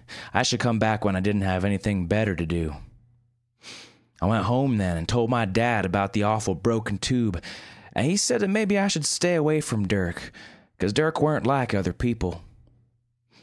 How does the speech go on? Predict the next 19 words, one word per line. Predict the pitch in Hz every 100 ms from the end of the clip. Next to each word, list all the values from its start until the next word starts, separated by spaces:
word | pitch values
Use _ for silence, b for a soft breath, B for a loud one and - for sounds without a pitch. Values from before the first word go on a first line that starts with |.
| b b
No | 90 95
matter | 98 101 92
what | 110 90
my | 104 104
dad | 98 107 104 87
said, | 90 87 82 78 B B B
I | - -
planned | 196 180 135
to |
go | 120 117
back | 101 113 120
there, | 98 92 85 B B B B B -
'cause | 151
I | 240
thought | 247 190 110
Dirk | 139 135 -
was | 101
pretty | - 151 110
interesting, | 123 120 101 - 90